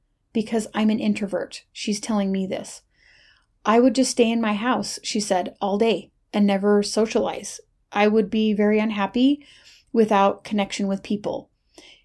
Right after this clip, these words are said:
And she said, "You are so good at that and I'm not. So I want to keep you in my life." And I was like, "Oh." So my brain just started to shift and I was like, "Wait a second."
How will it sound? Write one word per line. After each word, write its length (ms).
And 180
she 180
said, 420
"You 320
are 140
so 260
good 240
at 120
that 360
and 200
I'm 220
not. 420
So 540
I 140
want 260
to 60
keep 300
you 100
in 100
my 140
life." 480
And 140
I 180
was 180
like, 400
"Oh." 500
So 380
my 260
brain 440
just 360
started 600
to 100
shift 720
and 140
I 80
was 200
like, 200
"Wait 160
a 60
second." 400